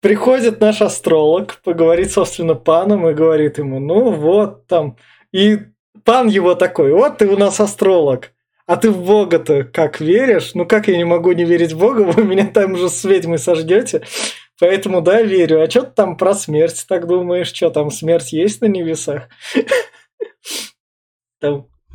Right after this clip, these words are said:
"Да, наверное, есть там. Ну вот, и мне там скоро смерть, поэтому как бы я не хочу туда один уходить, и ведьму я с собой заберу".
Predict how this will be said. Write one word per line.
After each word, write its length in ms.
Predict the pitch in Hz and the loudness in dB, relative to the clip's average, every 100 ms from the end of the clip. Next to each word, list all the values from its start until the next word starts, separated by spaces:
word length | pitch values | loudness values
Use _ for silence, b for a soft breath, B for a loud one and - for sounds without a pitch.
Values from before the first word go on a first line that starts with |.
| - | -14
"Да, 420 | 170 160 175 262 294 | -2 0 2 2 2
наверное, 560 | 208 175 185 220 220 | 2 2 2 2 0
есть 520 | 175 143 151 226 226 - | 0 -2 0 0 -2 -6
там. 300 | 170 131 139 | -4 -4 -2
Ну 200 | 190 262 | -2 0
вот, 360 | 175 208 277 | 2 2 2
и 80 | 196 | 0
мне 240 | 160 160 214 | -2 -2 0
там 180 | 254 | 0
скоро 320 | 214 - 185 165 | 0 0 0 0
смерть, 400 | - 165 151 - | 0 -2 -4 -2
поэтому 480 | 156 180 170 165 131 | -2 -2 -2 -6 -2
как 280 | 170 151 | -2 -2
бы 220 | 143 139 135 b b b b b b - | -2 -4 -6 b b b b b b -4
я 180 | 165 220 | 0 2
не 100 | 208 | 2
хочу 340 | 208 202 - | 2 -2 -2
туда 280 | 277 226 202 | -2 2 2
один 240 | 190 170 165 | 2 0 0
уходить, 480 | 156 175 175 269 - | 0 0 0 -2 -2
и 40 | |
ведьму 320 | 156 196 196 | -2 0 0
я 140 | 175 170 | 2 0
с 80 | 175 | 0
собой 320 | 156 135 170 | -4 0 0
заберу". 520 | 180 170 165 156 151 | 0 0 0 0 -2